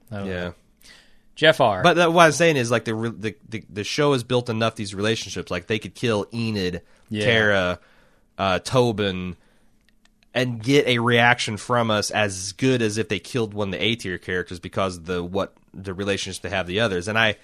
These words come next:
Speaker 2: I hope they don't lean too much on that as a crutch.
Speaker 1: Uh-huh.
Speaker 2: Because if they do that and suddenly Enid, Tobin,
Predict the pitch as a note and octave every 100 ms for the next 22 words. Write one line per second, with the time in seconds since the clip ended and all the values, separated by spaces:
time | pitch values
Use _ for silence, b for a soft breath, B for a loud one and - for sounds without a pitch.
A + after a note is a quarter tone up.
0 | b b b G#2+ - A#3+ G3+ D#3 A#2+ B2+
1 | B2 A#2+ A2+ A2 G#2 G2 D#2+ - G2+ E2
2 | C2 - - - - G2+ F#2+ - _ B2+
3 | C3+ B2+ C3 E3 D3+ B2+ A2 - C3+ A#2
4 | A2 G2+ A#2 A2 G#2 F#2+ F#2 A2+ G#2+ F#2+
5 | G2 F#2+ F#2